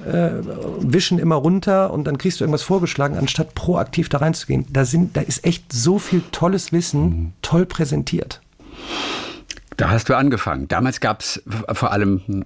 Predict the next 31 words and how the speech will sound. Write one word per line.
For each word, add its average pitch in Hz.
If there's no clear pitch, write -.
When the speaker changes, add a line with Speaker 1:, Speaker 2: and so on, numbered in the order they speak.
Speaker 2:
also 87
überwiegend 95
auch 95
Katzenvideos, 104
Speaker 1:
<laughs> -
Speaker 2:
es 95
gab -
Schminktutorials, 107
es -
gab 98
viele 95
lustige 117
Videos 104
von 82
Pannen, 107
vielleicht -
auch 82
von -
der 78
einen 90
oder 87
anderen 90
Fernsehshow. 117
Aber 90
Mathe 160
war 120
zweitausendelf 113
schon 180
schräg, -
oder? 202
Speaker 1:
Ja, 131